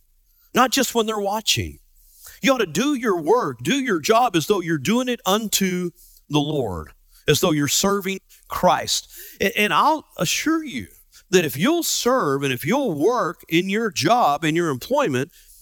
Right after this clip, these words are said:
as though you're serving the Lord wholeheartedly, your employer most likely is gonna see that and gonna take care of you. And even if your employer doesn't, the Lord will, and he'll repay you.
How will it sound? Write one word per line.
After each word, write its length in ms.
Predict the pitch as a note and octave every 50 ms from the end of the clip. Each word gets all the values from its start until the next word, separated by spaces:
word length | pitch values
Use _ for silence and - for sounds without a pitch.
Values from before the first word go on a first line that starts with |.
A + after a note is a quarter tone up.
| - -
as 160 | - F3 D#3+
though 140 | - A#3+ A#3
you're 160 | A#3 F#3+ F3+
serving 460 | D3+ - - A#3+ B3 B3+ A3 A3+ F#3 E3+
the 80 | D3+
Lord 360 | D#3+ G#3+ B3 C4 A3 F3+ D#3+
wholeheartedly, 1120 | D3 - - A3+ A#3 G#3+ - - - A#3+ C4+ C#4 C4 G3 D#3 C#3+ C3 B2+ B2+ C3 E3+ F3 - _ _ _ _ _ _ _ _ _ _ _ _ _ _ _ _ _ _ _ _ _ _ _ _ _ _ -
your 240 | C3+ C#3 F3 E3+
employer 580 | C#3+ C3 - - - C#4+ F4 F4+ D4 F3 D3 C#3+
most 420 | C3 C3+ C#3+ C#3+ - - - - -
likely 400 | D#3+ G#3 A#3+ A#3+ - - C#3+ C3+
is 100 | A#2+ -
gonna 180 | - C3 A#2
see 280 | G#2+ - - A#3+ B3 A3
that 320 | D#3+ A#2+ A#2 B2 C#3 -
and 120 | D#3+ D3 B2+
gonna 160 | C3 B2+ B2+
take 280 | A2+ - D3+ C#3+ - -
care 200 | - G3+ - -
of 120 | A#2+ G2
you. 160 | G2 G2+ A2+ -
And 120 | D3 D3+
even 200 | F#3 G#3+ G#3 G#3
if 140 | - - -
your 80 | C3 A#2
employer 460 | G2+ - - - D4+ D#4 C4 D#3+ B2
doesn't, 360 | B2 B2 A#2 - C#3+ A#2+ -
the 60 | -
Lord 600 | B2 B2+ D#3 G#3+ A#3 G3 C#3 A#2+ A2 G#2 A2 C3+ - -
will, 540 | E3+ F3+ F#3+ E3 C3 F#2+ E2 D2+ - - _ _ _ _ _ _ _ _ _ _ _ _ _ -
and 140 | A#2+ B2
he'll 200 | A2+ C3 E3+ C#3+
repay 380 | G#2 F#2 E2+ - - - G1+ G1+ G1+
you. 80 | G1+